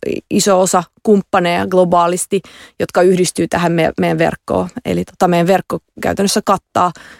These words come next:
aika lailla koko maailman yhteydet toimittajien ja, ja ostajien välillä. Ja, ja se helpottaa tätä sähköistä kaupankäyntiä,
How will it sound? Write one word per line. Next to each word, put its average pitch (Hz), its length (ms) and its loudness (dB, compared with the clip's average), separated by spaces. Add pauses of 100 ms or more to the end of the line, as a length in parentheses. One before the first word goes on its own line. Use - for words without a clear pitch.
(140)
aika 175 260 0
lailla 170 240 2
koko 190 200 -2
maailman 165 500 2
yhteydet 165 440 -2
toimittajien 170 680 0
ja, 170 200 0
ja 170 120 2
ostajien 165 460 0
välillä. 165 360 2 (380)
Ja, 175 220 2
ja 175 100 0
se 170 120 -2
helpottaa 175 440 0
tätä - 180 -4
sähköistä 180 540 -4 (140)
kaupankäyntiä, 196 760 0